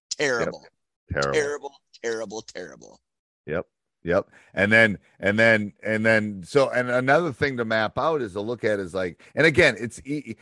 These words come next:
Speaker 2: you, we all know these things, but to see it on paper is a little bit easier. Um, I think, uh, I think to be able to, um, to know when finals is and when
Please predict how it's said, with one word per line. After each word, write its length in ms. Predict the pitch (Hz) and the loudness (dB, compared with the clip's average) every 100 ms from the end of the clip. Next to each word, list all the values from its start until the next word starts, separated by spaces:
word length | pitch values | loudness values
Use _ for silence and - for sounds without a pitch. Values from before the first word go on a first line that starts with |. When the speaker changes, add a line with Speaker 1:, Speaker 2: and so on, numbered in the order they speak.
| _ - | _ -4
Speaker 2:
you, 100 | 143 | 4
we 120 | 156 | 6
all 180 | 185 170 | 8 6
know 340 | 117 107 139 | 4 4 4
these 300 | 107 95 82 | 2 -4 -8
things, 300 | - 87 82 | -6 -6 -4
but 260 | 95 101 82 | -6 -6 -8
to 140 | 92 | -16
see 240 | - 147 165 | -10 -2 0
it 60 | |
on 180 | 143 101 | 0 -2
paper 420 | - 107 107 95 | -2 -2 -2 -6
is 100 | 82 | -6
a 60 | 82 | -6
little 300 | 87 101 107 | -4 -2 -2
bit 200 | 90 65 | -6 -10
easier. 680 | 85 92 101 127 139 143 - _ _ _ - | -14 -14 -10 -6 -6 -8 -16 _ _ _ -4
Um, 420 | 95 95 87 76 _ _ _ - | 0 0 -2 -8 _ _ _ 0
I 140 | 104 | 0
think, 420 | - - 135 120 | 0 0 -2 0
uh, 440 | 113 110 104 98 85 _ _ _ _ _ 104 | 0 4 4 2 -4 _ _ _ _ _ -10
I 80 | |
think 380 | 101 - 131 117 | -8 -2 -2 -2
to 80 | 117 | -2
be 180 | 110 117 | 2 4
able 220 | 113 113 | 4 0
to, 520 | 92 - 110 104 101 | -2 -4 0 0 0
um, 400 | 98 87 85 69 _ _ _ _ _ _ _ _ - _ _ _ - | 0 -2 -10 -16 _ _ _ _ _ _ _ _ -20 _ _ _ -6
to 100 | 104 | 0
know 220 | 107 110 | 2 4
when 160 | 104 | 2
finals 540 | 90 95 95 110 120 104 | -2 -4 -2 -2 -6 -6
is 360 | 127 127 123 | -4 -4 -8
and 260 | 107 87 90 | -12 -12 -6
when 320 | 92 90 82 | -4 -4 -10